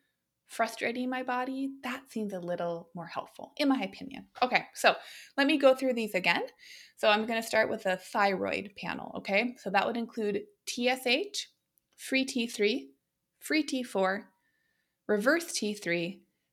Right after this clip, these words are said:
thyroid peroxidase antibodies, T P O antibodies, thyroid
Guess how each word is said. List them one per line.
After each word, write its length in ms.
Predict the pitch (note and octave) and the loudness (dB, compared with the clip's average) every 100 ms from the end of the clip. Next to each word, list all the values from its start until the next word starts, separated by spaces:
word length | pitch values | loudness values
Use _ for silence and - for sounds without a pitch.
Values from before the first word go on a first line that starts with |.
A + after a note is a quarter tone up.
| _ - | _ 6
thyroid 640 | A#3 B3+ A#3+ A3 G#3+ - | 8 8 6 4 0 -4
peroxidase 640 | - G3 G3 - A#3+ A#3+ A#3+ | 2 2 2 0 0 0 -2
antibodies, 880 | G#3+ G3 G3+ F#3+ F3 G3 A3+ C4+ - - | -4 -2 -2 2 2 2 -2 -4 -8 -16
T 160 | - E3+ | -6 -6
P 220 | - A3 - | -4 -4 -2
O 320 | F3+ G3 - - | 0 0 -4 -4
antibodies, 840 | G3 G3 G3 F3+ E3+ G#3 C4+ - _ _ _ _ | -4 -4 -4 0 0 -2 -4 -8 _ _ _ _
thyroid 480 | A3 G#3+ G#3+ G#3 G#3 | 4 6 6 2 0